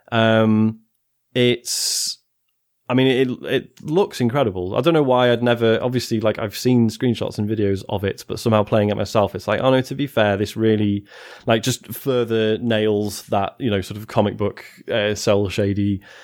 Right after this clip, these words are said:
um, style. Like, it, it looks beautiful at times. Um,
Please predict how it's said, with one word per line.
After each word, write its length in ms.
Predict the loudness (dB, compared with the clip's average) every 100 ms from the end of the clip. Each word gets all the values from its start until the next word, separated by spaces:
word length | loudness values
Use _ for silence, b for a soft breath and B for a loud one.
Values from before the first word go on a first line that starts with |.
| B B -6
um, 340 | -2 0 -2
style. 380 | -2 2 2 2
Like, 160 | 0
it, 100 | -2
it 220 | -4 -6 -2
looks 300 | 0 0 -2
beautiful 520 | -2 -2 -2 -6 -6
at 60 | -4
times. 460 | -4 -4 -6 -12 -10 -2
Um, 680 | 0 2 2 0 0 -4